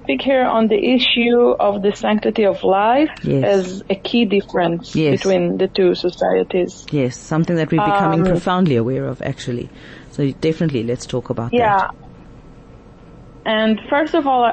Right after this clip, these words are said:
Speaker 1: I want to make a distinc-, distinction between the religion of Islam itself and between Hamas's interpretation of Islam, because these are two different things. It's not true to claim that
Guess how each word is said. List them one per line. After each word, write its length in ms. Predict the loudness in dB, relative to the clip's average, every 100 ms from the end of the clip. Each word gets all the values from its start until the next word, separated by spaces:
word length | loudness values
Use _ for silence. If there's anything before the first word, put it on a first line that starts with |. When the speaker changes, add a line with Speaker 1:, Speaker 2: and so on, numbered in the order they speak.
| 2
Speaker 1:
I 160 | 2
want 240 | 4 4 4
to 60 |
make 260 | 4 2 2
a 40 | 0
distinc-, 680 | 0 -2 -2 -2 -2 -4 -2
distinction 800 | -2 -2 0 2 2 2 2 4
between 520 | 2 2 4 4 4
the 380 | 4 4 4 2
religion 800 | 2 2 4 2 4 4 4 0 -2
of 160 | -4 -4 -8 -18 -4
Islam 480 | -2 0 0 2 2
itself 600 | 0 0 2 2 0 -10 -20 -20 -12
and 240 | -4 0 2
between 320 | 2 2 2
Hamas's 840 | 2 0 0 2 0 -4 -6 -6 0
interpretation 920 | 2 2 2 0 0 2 2 2 2
of 160 | 2 0
Islam, 580 | 0 0 0 0 -2 -8 -18 -20 -10
because 400 | -6 0 2 2 -2 -10 -18 -14
these 260 | -4 2 2
are 200 | 4 2
two 260 | 2 0 2
different 500 | 0 0 0 0 0
things. 400 | 0 2 0 -6 -18 -20 -20 -20 -20 -4
It's 220 | -4 0
not 260 | 2 2 0
true 240 | 0 0 2
to 120 | 0
claim 440 | 2 2 2 2
that 280 | 2 0 -2